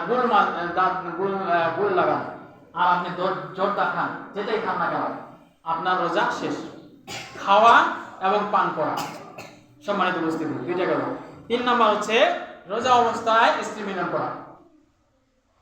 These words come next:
যদি কোনো ব্যক্তি এই কারণে একটা রোজা স্ত্রীর কারণে নষ্ট করে, তাহলে তাকে একষট্টিটা রোজা রাখতে হবে। চিন্তা করছেন? সব থেকে মারাত্মক ভয়াবহ অপরাধ। যদি কোনো ব্যক্তি রোজা অবস্থায়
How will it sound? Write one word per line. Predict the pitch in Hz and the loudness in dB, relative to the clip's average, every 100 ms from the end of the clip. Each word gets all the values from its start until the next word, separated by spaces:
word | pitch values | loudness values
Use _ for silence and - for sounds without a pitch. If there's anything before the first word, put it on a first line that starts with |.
| _ _ | _ _
যদি | 180 269 | -2 0
কোনো | 294 294 | 6 6
ব্যক্তি | 285 285 285 269 262 - - - - - _ | 8 6 4 0 -2 -6 -14 -20 -20 -20 _
এই | - 339 | 2 2
কারণে | - 294 285 262 | 4 4 6 4
একটা | 269 277 294 - | 2 2 2 2
রোজা | 277 247 226 196 226 | 4 6 6 4 2
স্ত্রীর | 220 254 254 | -2 -4 0
কারণে | 233 226 | 2 2
নষ্ট | 208 202 196 | 2 0 0
করে, | 190 190 233 359 - - - - | 0 4 4 4 0 -6 -14 -12
তাহলে | 220 214 247 247 | -2 4 4 4
তাকে | 233 254 | 2 0
একষট্টিটা | 214 208 233 302 - 349 339 349 285 | 0 2 2 2 0 -2 -2 0 2
রোজা | 240 226 | 4 4
রাখতে | 196 - | 2 0
হবে। | 165 - - - - - - | -6 -6 -8 -14 -16 -20 -14
চিন্তা | 196 214 | -6 -2
করছেন? | 226 220 226 - - - - _ _ _ - | 0 0 -4 -6 -10 -16 -20 _ _ _ -10
সব | 302 - | -8 -6
থেকে | 285 262 196 | -6 -6 -4
মারাত্মক | 170 185 - 294 - | 0 0 0 -2 -4
ভয়াবহ | 196 208 202 | -4 -4 -2
অপরাধ। | 196 180 156 - - - - - - - - - 175 | -2 -2 -4 -6 -12 -18 -20 -20 -20 -20 -20 -14 -6
যদি | 262 | 0
কোনো | 294 302 | 4 6
ব্যক্তি | 302 302 262 | 6 4 0
রোজা | 233 240 285 | 0 6 8
অবস্থায় | 285 262 226 233 262 285 | 8 6 4 8 8 8